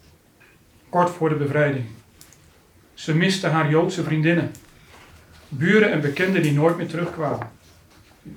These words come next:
Jaren later hoorde ze in haar dromen nog het geschreeuw van Duitse soldaten en van Nederlandse politieagenten. Het smeken van ouders, het gehuil van kinderen, het gegil van mensen die geslagen,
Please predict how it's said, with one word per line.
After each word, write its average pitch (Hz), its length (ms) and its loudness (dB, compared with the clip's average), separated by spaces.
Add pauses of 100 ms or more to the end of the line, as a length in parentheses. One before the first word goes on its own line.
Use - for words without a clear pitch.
(420)
Jaren 170 480 4
later 170 360 2
hoorde 165 340 2
ze - 140 -4
in 151 100 -2
haar 147 120 0
dromen 165 380 4
nog 170 140 0
het 170 120 -6
geschreeuw 160 400 -2
van 147 160 -4
Duitse 160 320 0
soldaten 147 600 -2 (120)
en 208 280 2
van 160 240 0
Nederlandse 160 720 -2
politieagenten. 151 680 -6 (1500)
Het - 100 -20
smeken 170 420 0
van 147 140 -2
ouders, 160 320 2
het 139 140 -8
gehuil 156 300 2
van 151 160 -4
kinderen, 165 500 -2 (800)
het - 120 -14
gegil 180 400 2
van 147 160 0
mensen 165 300 0
die 151 100 -2
geslagen, 175 680 -2